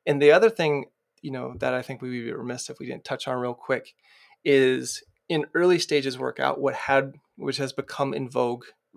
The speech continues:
in recent years is the post-race workout, right? So we saw this a lot here about a decade ago. You know, some coaches were like, "Oh,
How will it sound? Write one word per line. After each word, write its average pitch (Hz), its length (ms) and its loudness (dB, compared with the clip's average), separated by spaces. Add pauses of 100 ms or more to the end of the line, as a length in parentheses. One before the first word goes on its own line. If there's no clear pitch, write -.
(140)
in 135 180 -6
recent 131 320 -8
years 127 300 -6
is 135 160 -8
the 113 100 -6
post-race - 1500 0
workout, 135 680 0 (160)
right? 131 320 0 (420)
So 143 380 6 (480)
we 160 240 -2
saw 208 240 6
this 196 140 4
a 151 60 6
lot 143 340 8
here 139 240 0
about 131 360 -2
a 139 80 -4
decade 127 380 -2
ago. 123 460 -4 (100)
You 135 100 -8
know, 123 320 -8
some 139 240 -2
coaches 135 380 -2
were 127 60 -6
like, 120 120 0
"Oh, 190 380 2